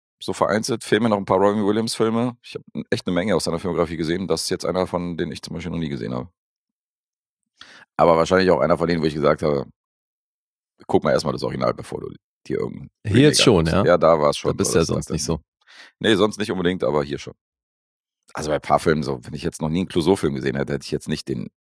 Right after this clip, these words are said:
Speaker 1: mit Steve Martin als erstes geguckt.
Speaker 2: Ja.
Speaker 1: Das, das muss man schon dann schon abwägen, also.
Speaker 2: Hm. Okay.
Speaker 1: Wie und was. Siehst du, bei Dinner für Spinner zum Beispiel war's mir egal. Jetzt ein gutes Beispiel. Da muss ich jetzt nicht den Französischen nochmal nachgucken. Oder bei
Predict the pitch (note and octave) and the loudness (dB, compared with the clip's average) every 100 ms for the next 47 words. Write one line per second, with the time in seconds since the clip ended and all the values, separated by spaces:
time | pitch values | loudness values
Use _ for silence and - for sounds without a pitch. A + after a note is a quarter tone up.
0 | - - - D2+ C2 - - - - - | -16 -10 -6 -2 0 -2 -6 -6 -4 -6
1 | - - - - - _ _ _ - F2+ | -10 -10 -12 -12 -20 _ _ _ -2 2
2 | E2 D2+ E2+ _ _ - - C#2 D2 D2 | 4 2 -4 _ _ -10 -8 -8 -6 -4
3 | D2 F2 F#2 E2+ D2+ E2 F2+ - - C2 | -2 -2 -2 -2 -2 -2 -2 -4 -4 -8
4 | - G#1+ C2+ - _ _ F#2 E2+ E2+ - | -10 -10 -12 -14 _ _ -2 0 -2 -8
5 | _ _ _ _ - - G#2 A2+ _ _ | _ _ _ _ -4 0 0 -2 _ _
6 | - A2+ D2+ - - - - - - _ | -16 -8 -2 -2 -4 -6 -4 -6 -8 _
7 | _ _ _ _ _ _ _ _ _ _ | _ _ _ _ _ _ _ _ _ _
8 | _ _ _ _ _ - - - C#2+ D2+ | _ _ _ _ _ -10 -8 -2 0 4
9 | D#2+ D#2 D2+ E2+ E2+ D#2+ D#2 D#2 D2 D2+ | 4 2 0 0 0 0 -2 0 -2 0
10 | C#2 B1+ - _ - - - _ _ _ | 0 0 -4 _ -20 -20 -20 _ _ _
11 | _ - - - - - - - - - | _ -18 -12 -6 -6 -6 -4 -4 -4 -10
12 | _ _ - - - - - _ - D2+ | _ _ -20 -18 -18 -18 -20 _ -2 0
13 | C2+ C#2+ D#2 D2+ D2 C#2 - D#2 - C2 | 0 0 -2 -2 -2 -2 2 2 2 -4
14 | B1 B1+ - - C2 C2 C#2 C2 C#2+ | -4 -6 -8 -10 -6 -6 -4 -4 -4